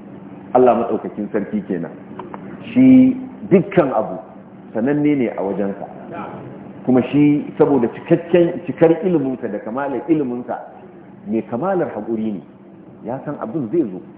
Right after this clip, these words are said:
Saboda haka, babu gaggawa. Babu gaggawa a wajensa. Kai da kake jahilci, kai ne kake cikin duhu, kake lalube. Amma shi Allah ya riga ya gama. Amma cikin rahamarsa sai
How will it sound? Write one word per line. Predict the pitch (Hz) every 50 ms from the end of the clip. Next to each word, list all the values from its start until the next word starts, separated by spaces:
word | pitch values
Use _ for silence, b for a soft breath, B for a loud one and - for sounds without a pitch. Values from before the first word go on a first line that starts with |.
| - - - - - -
Saboda | 151 151 139 143
haka, | 143 139 131
babu | 135 170 180 160 135 113
gaggawa. | 123 117 113 110 120 113 110 110 107 - - - - - - - - - - - - - - - - - - - -
Babu | 175 185 202 180 165 135
gaggawa | 123 131 123 120 127 123 120 120 120 117 - 110
a | 107
wajensa. | 104 101 104 110 107 107 - - - - - - - - - - - - - - - - - -
Kai | - 180 196 202 190 185 185 160
da | 143
kake | 127 - 147 - - 120 110 101
jahilci, | 95 123 123 123 120 123 123 117 - - 87 78 - - - - - - - - - - -
kai | 143 151 156 156
ne | 147 127 117
kake | - 123 - - 104 92 -
cikin | - - 113 110 104
duhu, | 120 101 107 90 -
kake | 113 - - 104 95
lalube. | 90 87 87 87 - - 92 87 - - - - - - - -
Amma | 101 107 120 120 -
shi | 123
Allah | - - 127 117 107
ya | 110 107
riga | 104 95 90 95 92
ya | 92 92 90
gama. | 85 85 90 85 - - -
Amma | 110 113 135 139
cikin | - - - 202 196
rahamarsa | 202 208 - 214 185 156 131 - - - - - - - - - - - - -
sai | 135